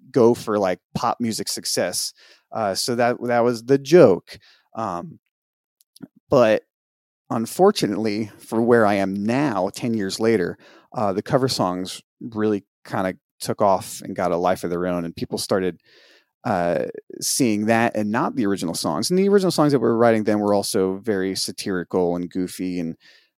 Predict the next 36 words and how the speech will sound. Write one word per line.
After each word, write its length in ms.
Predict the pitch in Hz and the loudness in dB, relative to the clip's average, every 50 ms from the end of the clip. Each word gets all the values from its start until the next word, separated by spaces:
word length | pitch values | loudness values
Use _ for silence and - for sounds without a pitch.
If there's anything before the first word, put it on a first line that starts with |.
| _ - | _ -8
sort 180 | - - 143 104 | -6 -4 -4 -4
of 100 | 90 - | -6 -6
commenting 580 | - - 127 123 110 104 98 90 101 95 98 | -6 -4 -2 0 0 -2 -2 -4 -6 -6 -4
on 260 | 95 90 87 90 92 90 | -4 -4 -4 -4 -2 -4
the 80 | 92 | -2
whole, 300 | 87 - 101 92 90 90 | 0 2 2 4 4 2
like, 240 | 92 90 87 87 - _ _ _ _ _ _ _ _ | 0 -2 -4 -4 -6 _ _ _ _ _ _ _ _
nineties 460 | - - 117 107 98 98 95 90 92 - | -10 -6 -4 -4 -4 -4 -4 -4 -6 -6
ska 300 | - - 98 85 82 - | -4 -2 -2 -2 -2 -4
thing. 300 | - 101 98 107 131 131 | -6 -6 -4 -4 -4 -2
But 180 | - 147 - | -2 -2 0
then 320 | 147 143 139 139 135 - _ | 0 0 0 0 -2 -6 _
people 240 | - - 160 - 139 | -8 -6 -2 0 2
that 100 | 127 120 | 2 4
were 120 | 113 117 - | 2 2 2
finding 380 | - 123 117 110 107 110 113 | 2 2 2 2 2 0 2
that 280 | 139 175 190 190 - - | 2 2 2 2 0 0
weren't 320 | 127 131 143 139 131 - | 0 0 2 2 2 2
really 240 | 135 139 131 123 123 | 4 4 4 4 2
getting 380 | 117 117 131 131 127 127 127 120 | 0 2 4 4 4 4 4 2
that 100 | 113 110 | 2 2
it 40 | |
was 140 | 107 104 - | 2 0 -2
supposed 400 | - 117 - - 131 135 139 - - | -4 -4 0 2 2 2 2 -2 -6
to 60 | 127 | -6
be 520 | 120 127 120 117 117 117 113 113 113 110 | -4 -4 -2 -2 -2 -2 -2 -4 -4 -4
satire, 840 | 104 - - - - 123 113 110 - - 123 110 107 107 104 104 101 | -6 -6 -6 -4 -2 -2 -2 -2 -2 -2 0 0 2 2 0 0 -2
and 140 | 98 95 92 | -4 -4 -6
they 80 | 98 | -6
were 140 | 98 101 101 | -4 -4 -6
taking 320 | - - 123 110 - 113 107 | -6 -6 -8 -6 -4 -4 -4
it 80 | 98 | -2
more 160 | 104 104 98 | 0 2 2
at 120 | 90 - - | 2 2 0
face 220 | 113 101 101 - | -2 -2 -2 -2
value, 600 | - 117 123 127 127 123 117 117 113 113 110 107 | -2 0 2 4 4 4 4 2 2 2 2 0